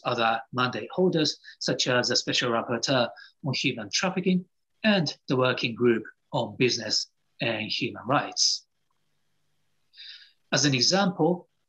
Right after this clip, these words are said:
communications have been sent to a number of companies as well as the government of China recently in order to seek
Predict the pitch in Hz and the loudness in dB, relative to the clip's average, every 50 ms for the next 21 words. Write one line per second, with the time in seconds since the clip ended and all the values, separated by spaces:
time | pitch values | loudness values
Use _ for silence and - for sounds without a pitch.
0 | _ - - 175 151 151 151 147 143 160 151 143 - 147 123 - - 214 208 - | _ -4 -2 0 2 2 2 2 2 2 2 2 2 0 0 0 0 0 0 0
1 | 202 180 - - 175 185 180 - - - 190 - 175 139 131 127 143 160 170 160 | 0 2 2 2 0 -2 -4 -8 -10 -10 -6 -4 -2 -2 0 0 2 2 0 0
2 | 143 143 131 - - 127 - - - 196 196 185 180 185 170 175 175 180 180 - | 0 0 -2 -2 -2 -6 -10 -4 -2 -2 -2 0 2 4 6 6 6 6 4 2
3 | - - 156 143 - 175 170 170 170 - 170 160 156 - - - 120 - 151 139 | 0 -2 -4 2 4 4 4 4 2 -2 -4 -2 -2 -2 -2 -4 -2 0 0 2
4 | 135 123 123 113 - _ - - - - - 185 185 180 147 135 143 180 180 - | 2 0 0 -2 -4 _ -18 -6 -4 -2 2 4 4 4 4 4 2 0 0 -4
5 | - _ _ _ - 160 151 147 - - - - 120 120 135 135 - _ _ _ | -10 _ _ _ 2 4 4 4 2 0 0 0 2 2 2 0 -4 _ _ _
6 | _ - 160 143 139 143 156 156 147 147 147 147 147 - 135 - - - - 214 | _ -2 0 2 4 4 4 4 4 4 2 0 -2 -4 -4 -4 -4 -4 0 2
7 | 214 214 214 208 | 4 4 2 2